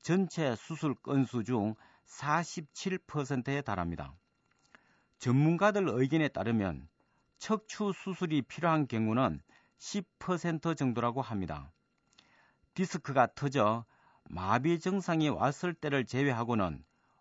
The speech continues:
물리, 운동요법으로 한두 달 치료하면 좋아지죠. 수술은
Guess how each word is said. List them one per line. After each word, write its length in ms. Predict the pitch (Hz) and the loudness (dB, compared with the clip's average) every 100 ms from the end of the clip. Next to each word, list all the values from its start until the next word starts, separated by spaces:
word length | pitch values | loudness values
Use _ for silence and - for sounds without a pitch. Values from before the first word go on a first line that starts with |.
| _ | _
물리, 760 | - 107 131 147 139 135 85 60 _ - | -4 2 4 4 4 2 0 -4 _ -4
운동요법으로 1200 | 135 165 170 190 185 156 147 - 131 113 98 71 - _ _ | 0 2 2 2 2 2 2 2 2 4 2 2 -14 _ _
한두 640 | - 135 143 135 - 120 | -2 2 4 2 0 0
달 200 | 131 131 | 2 0
치료하면 640 | - 110 113 113 101 85 80 - | -2 -4 -2 0 0 -4 -8 -12
좋아지죠. 720 | 87 95 143 113 101 113 82 67 _ _ _ _ _ - _ _ | -4 0 0 -2 -4 -2 -2 -4 _ _ _ _ _ -20 _ _
수술은 720 | - - 190 165 131 101 131 | -10 -6 -4 2 2 2 0